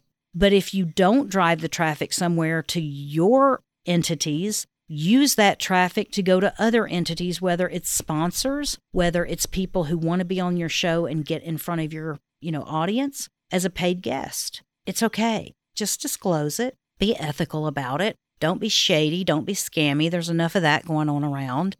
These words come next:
Don't need to be a part of that. But that's the whole message I have, is that it can be viable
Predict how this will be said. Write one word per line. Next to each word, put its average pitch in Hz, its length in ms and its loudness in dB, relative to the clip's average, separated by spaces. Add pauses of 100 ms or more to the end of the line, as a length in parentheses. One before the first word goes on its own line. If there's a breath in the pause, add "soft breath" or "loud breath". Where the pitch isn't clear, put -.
(220)
Don't 147 160 -2
need 165 160 -2
to 170 60 -2
be 202 100 2
a 196 60 2
part 165 280 -2
of 147 80 -4
that. 135 360 -6
But 170 180 0 (160)
that's 214 300 2
the 170 100 0
whole 156 220 0
message 139 400 -2
I 123 80 -4
have, 131 280 -6
is 135 100 -8
that 131 160 -10
it 175 180 -8
can 214 260 0
be 240 120 0
viable 156 600 2